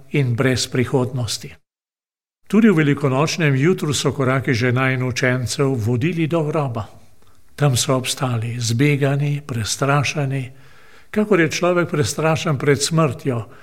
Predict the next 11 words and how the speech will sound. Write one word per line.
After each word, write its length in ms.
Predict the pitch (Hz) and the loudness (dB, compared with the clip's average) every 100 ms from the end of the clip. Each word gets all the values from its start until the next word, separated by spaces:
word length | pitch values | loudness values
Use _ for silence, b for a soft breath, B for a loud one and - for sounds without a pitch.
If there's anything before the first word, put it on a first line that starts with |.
| B - | B -2
in 120 | 151 | 0
še 160 | - 135 | 4 4
bolj 220 | 127 131 - | 4 4 4
pred 260 | 127 - | 0 0
praznim 640 | - 123 123 104 110 110 113 | 0 0 0 -2 -4 -4 -4
grobom. 440 | 120 117 107 110 b b b - - - - | -4 -4 -6 -10 b b b -20 -20 -20 -10
Potem 320 | - 127 220 | -2 2 4
pa 100 | 214 | 4
so 140 | - 160 | 2 2
zaslišali 560 | 143 - 185 180 151 | 2 0 0 0 2
vprašanje: 800 | 143 131 123 - 151 170 151 147 | 2 2 0 0 0 0 0 -2